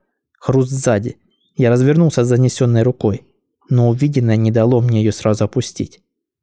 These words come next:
На меня смотрел человек. Деталей не помню, кроме той, что в руке он держал что-то похожее на ружье. Железка негромко фыркнула, и что-то стукнулось мне в брюки.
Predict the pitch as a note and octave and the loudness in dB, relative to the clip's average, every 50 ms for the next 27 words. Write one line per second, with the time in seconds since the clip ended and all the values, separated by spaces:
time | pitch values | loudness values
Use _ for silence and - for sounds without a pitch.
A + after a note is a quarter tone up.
0 | _ _ _ _ _ _ _ - A#2+ A2+ A#2 A#2+ B2 C3 B2+ - C3 A#2+ - - | _ _ _ _ _ _ _ -2 0 0 2 2 2 0 0 0 -2 -2 0 0
1 | B2 B2 A#2+ - B2+ B2 A#2+ A2+ A2 A2 - - - _ _ _ _ _ _ _ | -2 -2 0 -2 -2 0 0 0 -2 -4 -8 -12 -16 _ _ _ _ _ _ _
2 | _ _ _ _ - D3+ C3+ B2 - F3 F3+ F3+ E3+ D3 C#3 D3 D3 - - D3+ | _ _ _ _ -6 -4 -4 -2 0 2 2 2 2 2 2 0 0 0 0 0
3 | C#3 A#2+ A#2 A2 A2 - A#2+ A#2 A2+ A2+ A#2 A2+ - - F#3 F3+ D#3+ C#3 - _ | 0 0 0 -2 -2 -2 -2 0 0 0 -2 -4 -4 -2 0 0 0 -2 -4 _
4 | _ _ _ _ _ _ _ - - - B2+ A#2 A#2+ A#2+ A2+ - - F3+ D#3 C3 | _ _ _ _ _ _ _ -20 -8 -6 -2 -2 0 -2 -2 0 0 0 2 2
5 | B2 C3 B2 B2+ B2 B2+ B2+ A2+ G#2+ - - - D3 D3 - C3 - - - - | 2 2 0 0 0 0 0 0 0 -2 -2 -4 -2 -2 -2 -4 -4 -6 -8 -4
6 | - D3 C3 B2+ B2+ B2 A#2+ A#2 B2+ C3 B2+ C3 C3 A2+ G2+ F2 - - _ _ | -2 -2 0 0 0 0 2 2 2 0 0 0 -2 -2 -2 -4 -6 -10 _ _
7 | _ _ _ _ _ _ _ _ - C3+ B2 B2+ D#3+ E3+ D#3 - C3+ B2+ B2+ B2+ | _ _ _ _ _ _ _ _ -2 0 2 2 2 2 0 0 0 0 0 2
8 | C#3+ D3 C#3 C3+ - A#2+ - - - D#3+ D3 - - B2+ - - - - A#2+ - | 2 0 0 0 -2 -4 -4 -2 -4 -4 -2 0 0 0 0 0 0 -2 -6 -4
9 | - C3 B2 - A2+ - - - C#3 B2+ - B2+ A#2 A2+ G#2 - - A#2 A2 A2 | -4 -2 -2 -2 -4 -4 -4 -6 -6 -4 -2 -2 -2 -2 -2 -2 -2 -2 -2 -2
10 | A2+ A2+ A2+ A2+ G#2 - - - - | -4 -4 -4 -4 -4 -6 -10 -14 -14